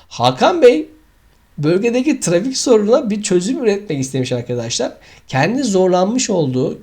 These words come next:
gün içerisinde yaşamış olduğu sıkıntıları yazarak dile getirmiş.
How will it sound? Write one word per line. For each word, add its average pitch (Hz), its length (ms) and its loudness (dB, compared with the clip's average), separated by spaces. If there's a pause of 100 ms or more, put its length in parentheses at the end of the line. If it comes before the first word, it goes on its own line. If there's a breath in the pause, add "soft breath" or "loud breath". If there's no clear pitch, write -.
gün 160 140 -4
içerisinde 196 480 -2
yaşamış 185 320 -2
olduğu 165 220 -2
sıkıntıları 208 720 -2 (340 loud breath)
yazarak 208 580 6 (440 soft breath)
dile 160 180 4
getirmiş. 185 640 0